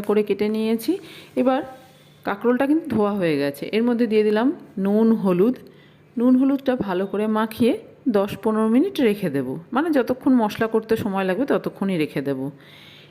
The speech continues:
এবার একটা মশলা রেডি করব। তার জন্য মিক্সি জারের মধ্যে দিয়ে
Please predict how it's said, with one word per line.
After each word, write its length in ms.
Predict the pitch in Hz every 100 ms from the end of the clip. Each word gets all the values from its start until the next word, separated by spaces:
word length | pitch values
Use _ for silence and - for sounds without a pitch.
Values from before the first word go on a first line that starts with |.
| -
এবার 160 | 262 302
একটা 160 | 302 - 440 359 269
মশলা 300 | 247 254 233
রেডি 180 | 190 165 170
করব। 140 | 156 156
তার 120 | 202 220
জন্য 120 | 254 254
মিক্সি 220 | 240 240 220
জারের 200 | 226 220
মধ্যে 180 | 220 226 208
দিয়ে 120 | 202